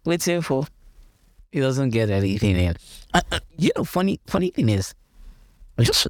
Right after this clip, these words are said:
Speaker 2: this thing you're saying now is <laughs> just occurring to me now.
Speaker 1: <laughs>
Speaker 2: All these things happen. So I was not planning on cheating,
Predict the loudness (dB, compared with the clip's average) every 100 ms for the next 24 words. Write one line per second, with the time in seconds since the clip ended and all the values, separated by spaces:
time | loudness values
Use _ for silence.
0 | -4 -4 -2 0 2 2 0 2 2 0
1 | -2 -4 -2 -2 -2 -2 -2 -2 0 0
2 | 0 -2 0 0 2 2 0 -2 -8 -20
3 | -8 -2 -2 -2 -2 0 2 0 0 -4
4 | -2 0 -2 _ -20 -20 -20 _ _ _
5 | -8 -2 0 -2 -8 -16 _ -20 -6 -2
6 | 0 0 -2 -4 -2 -2 0 0 -2